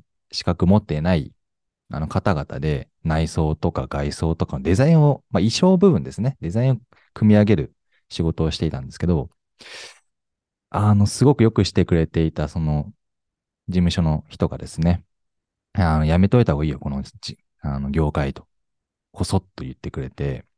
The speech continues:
あの、「僕十五万で暮らしてんだよね」、みたいな。その人三十五歳ぐらいの方だったんですけど、それを見た時に、ちょっと、あの、さすがにこれは苦しいかもな、みたいなのを思い始めて、ただ、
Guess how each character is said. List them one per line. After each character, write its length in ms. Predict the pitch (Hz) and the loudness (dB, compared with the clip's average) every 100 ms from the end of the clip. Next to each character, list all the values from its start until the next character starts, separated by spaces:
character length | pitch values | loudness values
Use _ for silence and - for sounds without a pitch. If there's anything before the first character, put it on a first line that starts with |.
| _ _ _ _ _ | _ _ _ _ _
あ 240 | 76 69 67 | -6 -6 -6
の、 480 | 65 64 62 64 69 71 _ _ - | -8 -10 -12 -14 -16 -20 _ _ -4
「僕 240 | 87 117 | -2 0
十 240 | 78 85 117 | 2 2 4
五 100 | 147 | 6
万 200 | 175 131 | 6 4
で 100 | 80 | 2
暮 160 | - | 0
ら 60 | 76 | -2
し 60 | - | -2
て 100 | 85 | -4
ん 100 | 71 | -4
だ 80 | |
よ 60 | 64 | -10
ね」、 140 | 71 71 | -10 -10
み 40 | |
た 100 | 73 | -12
い 20 | |
な。 60 | - _ _ _ | -18 _ _ _
そ 80 | - | -2
の 40 | |
人 120 | 131 85 | 0 0
三 240 | - 143 | 2 2
十 140 | 101 | 2
五 100 | 76 | 0
歳 180 | 76 92 | 0 2
ぐ 40 | 90 | 2
ら 60 | |
い 20 | |
の 80 | 71 | -2
方 160 | - - | -8 -16
だ 60 | |
っ 20 | - | -18
た 100 | - | -20
ん 40 | |
で 40 | |
す 40 | - | -18
け 80 | - | -18
ど、 140 | - _ _ _ - - - | -20 _ _ _ -20 -20 -20
そ 160 | - - | -4 2
れ 120 | 196 | 6
を 100 | 220 | 6
見 160 | 220 226 | 6 6
た 100 | 131 | 2
時 280 | 92 - 76 | 2 -2 -2
に、 400 | 80 80 69 - _ - - | 0 0 -2 -10 _ -20 -8
ち 120 | - | -2
ょ 20 | |
っ 60 | 262 | -2
と、 200 | _ - - _ _ _ _ _ _ | _ -2 -2 _ _ _ _ _ _
あ 160 | 104 98 | 2 4
の、 420 | 95 92 90 98 | 4 4 4 2
さ 140 | - | -2
す 180 | 117 190 | 0 2
が 140 | 196 | 4
に 180 | 202 196 | 4 2
こ 160 | - 156 | 0 2
れ 80 | 165 | 2
は 160 | 165 | 2
苦 240 | - 170 147 | 2 2 2
し 220 | - 147 | 2 -2
い 60 | |
か 120 | - 78 | -2 -4
も 140 | 71 | -4
な、 120 | 80 | -6
み 120 | 71 | -8
た 120 | 69 67 | -8 -6
い 60 | |
な 100 | 69 | -6
の 140 | 67 69 | -6 -4
を 40 | |
思 200 | 80 87 | 0 2
い 60 | 82 | 2
始 240 | 82 80 | 0 -2
め 140 | 67 | -4
て、 380 | 67 92 82 67 _ _ _ _ _ _ | 0 2 2 0 _ _ _ _ _ _
た 140 | - 196 | -2 2
だ、 320 | 139 78 - | 4 2 -4